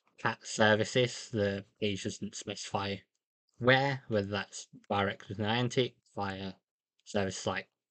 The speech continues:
Telegram or Slack or Discord. I don't know where they have their chatter.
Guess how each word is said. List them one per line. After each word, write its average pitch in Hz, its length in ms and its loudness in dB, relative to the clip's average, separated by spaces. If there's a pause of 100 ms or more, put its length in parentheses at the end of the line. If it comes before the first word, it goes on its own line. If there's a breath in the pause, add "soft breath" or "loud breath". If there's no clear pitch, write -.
(100)
Telegram 113 560 4
or 95 160 -4
Slack - 460 -2
or 98 220 -10
Discord. 120 680 2 (1300)
I 107 60 -6
don't 98 200 -2
know 101 80 -4
where 98 180 0
they 101 140 2
have 101 160 -6
their 101 240 0 (340)
chatter. 160 400 6